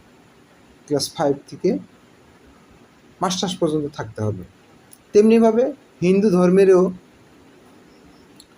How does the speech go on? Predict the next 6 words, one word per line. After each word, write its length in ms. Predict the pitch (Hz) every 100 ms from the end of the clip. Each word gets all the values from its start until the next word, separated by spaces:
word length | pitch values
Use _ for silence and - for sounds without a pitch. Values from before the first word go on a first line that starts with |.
| _ _ -
পাপ 160 | 190 285 -
পুণ্যের 400 | 180 175 160 143 - _ - _ _ _ _ _ _ _ _ _ _ _ _ _ _ _ _ _ _ -
বয়ান 320 | 165 185 180 151
আছে 240 | - 156 180 190 - _ _ _ _ -
তাদের 200 | 156 143 147
ধর্মগ্রন্থে। 640 | 147 156 131 143 143